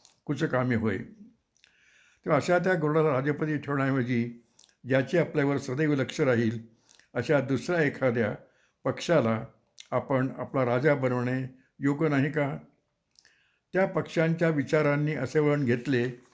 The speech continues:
आणि नेमके त्याच वेळी त्यांचे लक्ष जवळच्याच एका अंधाऱ्या कोपऱ्यात बसलेल्या भद्रकार नावाच्या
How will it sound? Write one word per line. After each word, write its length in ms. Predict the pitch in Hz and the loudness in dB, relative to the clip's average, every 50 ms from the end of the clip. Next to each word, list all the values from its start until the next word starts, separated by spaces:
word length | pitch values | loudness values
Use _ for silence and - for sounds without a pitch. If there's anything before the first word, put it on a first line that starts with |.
| _ - - - - | _ -20 -14 -6 -2
आणि 160 | 135 143 147 | 0 0 2
नेमके 760 | 139 135 131 135 143 131 135 170 143 127 120 117 - - - _ _ _ _ _ _ - | 2 2 2 0 0 0 0 0 2 2 0 -2 -6 -12 -20 _ _ _ _ _ _ -2
त्याच 260 | 147 151 185 185 175 - | 0 2 2 0 0 -2
वेळी 440 | 139 127 123 123 113 113 113 - - _ _ _ _ _ _ - | -2 -2 0 0 -2 -4 -4 -8 -16 _ _ _ _ _ _ -4
त्यांचे 340 | 147 143 143 143 180 165 | -2 -2 0 0 0 2
लक्ष 260 | 143 131 - - - 139 | 2 0 -2 -4 -2 -2
जवळच्याच 720 | 123 117 110 127 127 135 139 135 - 156 147 139 135 135 | -2 -2 0 0 0 0 0 -2 0 -2 -2 0 0 -2
एका 400 | 120 113 - 123 120 113 113 113 - - _ _ _ _ _ - | -2 -2 0 0 0 0 -2 -6 -10 -18 _ _ _ _ _ -8
अंधाऱ्या 480 | 135 127 131 127 131 147 156 156 156 151 | -4 -2 -2 0 2 2 2 2 0 -2
कोपऱ्यात 460 | 156 - 127 117 - 135 131 127 123 127 - | -2 -4 -4 -4 -2 -2 -2 -2 -2 -2 -4
बसलेल्या 540 | 120 113 - - 139 135 131 120 113 117 139 - - _ _ _ _ _ _ - | -6 -6 -4 -2 0 0 0 0 -2 -2 -6 -10 -16 _ _ _ _ _ _ -6
भद्रकार 640 | 113 113 117 117 143 147 151 - 160 156 156 170 147 | -2 -2 0 0 0 0 2 4 4 4 4 2 0
नावाच्या 600 | 127 113 123 123 120 120 117 139 120 110 104 - | -2 -2 -2 0 -2 -2 -2 -2 -2 -2 -2 -4